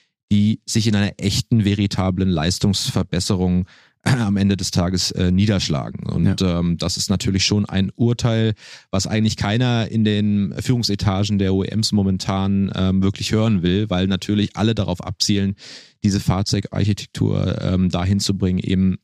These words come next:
Speaker 1: diese, diese softwaredefinierte Wertschöpfung eben voll auszuschöpfen. Ähm,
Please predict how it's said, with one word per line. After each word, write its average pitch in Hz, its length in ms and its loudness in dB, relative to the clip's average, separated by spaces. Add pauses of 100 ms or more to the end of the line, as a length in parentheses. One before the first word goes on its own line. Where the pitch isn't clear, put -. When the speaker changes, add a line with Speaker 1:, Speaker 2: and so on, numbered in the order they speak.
Speaker 1:
diese, 92 480 0
diese 87 240 -2
softwaredefinierte 95 1080 -2
Wertschöpfung 92 520 -2
eben 92 360 0
voll 101 240 -2
auszuschöpfen. 104 880 -2 (560)
Ähm, 98 420 2